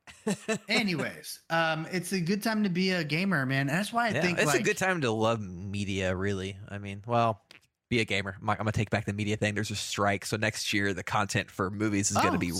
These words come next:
Speaker 1: real
Speaker 2: speak-,
Speaker 1: slim.
Speaker 2: speaking of strike, they are apparently, so I read, uh, like, a couple hours ago, they are close to a deal.
Speaker 1: Oh, okay.
Speaker 2: That would be, that would be very
Speaker 1: That'd be very
Speaker 2: crucial
Speaker 1: good.
Speaker 2: 'cause, yeah, you know
Speaker 1: Yes.
Speaker 2: who writes games?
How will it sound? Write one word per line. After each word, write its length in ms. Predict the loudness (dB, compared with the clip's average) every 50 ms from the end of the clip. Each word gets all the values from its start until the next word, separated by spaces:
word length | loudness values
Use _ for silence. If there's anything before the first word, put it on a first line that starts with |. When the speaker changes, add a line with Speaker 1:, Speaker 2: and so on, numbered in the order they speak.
| -2 0
Speaker 1:
real 220 | 2 4 4 4 2
Speaker 2:
speak-, 80 | 2
Speaker 1:
slim. 160 | 0 0 0
Speaker 2:
speaking 880 | 0 -2 -2 -4 -6 -8 _ _ -2 -2 -2 0 0 0 0 0 0 0
of 100 | -2 -2
strike, 540 | -4 -4 0 0 0 0 0 -4 -8 -12 _ _ -14
they 220 | -4 0 0 2 2
are 460 | 2 2 2 4 4 2 2 0 0
apparently, 580 | -4 -4 -2 -2 0 0 0 0 0 0 0 -2 -4
so 140 | -4 -2 0
I 100 | 0 2
read, 320 | 2 2 0 0 -4 -8 -14 -18
uh, 40 | -20 -20 _ -16
like, 200 | -14 -12 -12 -12 -14 _ _
a 40 | -18
couple 200 | -16 -10 -4 -2
hours 220 | 0 0 0 2
ago, 220 | 0 0 0 0 -2 -8 -16 -20 -20 _ -4
they 200 | 0 0 2 2
are 400 | 2 2 2 2 2 0 0 -2 -4
close 340 | -8 -4 0 0 0 0 -2 -8
to 180 | -4 -2 0
a 60 | 0 0
deal. 580 | -2 -2 0 0 0 0 -2 -6 -12 -16 -18 _ _ _ _ _ -14 -8
Speaker 1:
Oh, 200 | -6 -4 -4 -4
okay. 160 | -4 -4 -2 -2
Speaker 2:
That 100 | 0 0
would 160 | 0 -2 0
be, 480 | 0 0 2 2 0 0 -2 -4 -8 -10
that 120 | -8 -6 -4
would 120 | -4 -2
be 100 | 0 -2
very 540 | 0 0 0 0 0 -2 -2 -4 -4 -6 -12 _ _ _ _ _ _ _ _ -8
Speaker 1:
That'd 120 | -4 -2
be 60 | 0
very 140 | 2 2 4
Speaker 2:
crucial 280 | 4 4 4 4 4 2
Speaker 1:
good. 100 | 0 0
Speaker 2:
'cause, 260 | -2 -2 -2 -8 -12 -14 _ _ _ _ _ _ -2
yeah, 200 | 0 0 2 2
you 100 | 2 2
know 80 | 2 2
Speaker 1:
Yes. 40 | 2
Speaker 2:
who 80 | 2 0
writes 280 | 0 -2 -4 -6 -6
games? 640 | -2 0 0 0 0 0 0 -2 -2 -6 -8 -8 -10